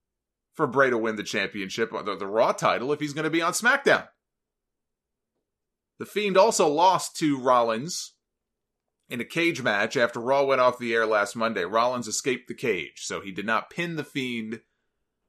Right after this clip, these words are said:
But I did see the video, and it was, it was hilarious hearing the boos after Rollins won.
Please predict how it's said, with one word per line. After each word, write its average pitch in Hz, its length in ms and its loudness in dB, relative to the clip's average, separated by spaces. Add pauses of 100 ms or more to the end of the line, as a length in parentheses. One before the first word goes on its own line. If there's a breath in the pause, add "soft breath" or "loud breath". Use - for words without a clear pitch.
(160)
But 123 140 2
I 127 100 4
did 196 220 -2
see 180 120 2
the 127 120 -2
video, 92 580 -2
and 117 180 0
it 113 140 -4
was, 113 280 -10 (100)
it 127 80 -6
was 117 340 -12
hilarious 139 720 0
hearing 123 380 -4
the 107 60 -8
boos 98 840 -4 (580)
after 107 340 -4
Rollins 113 480 0
won. 85 280 -6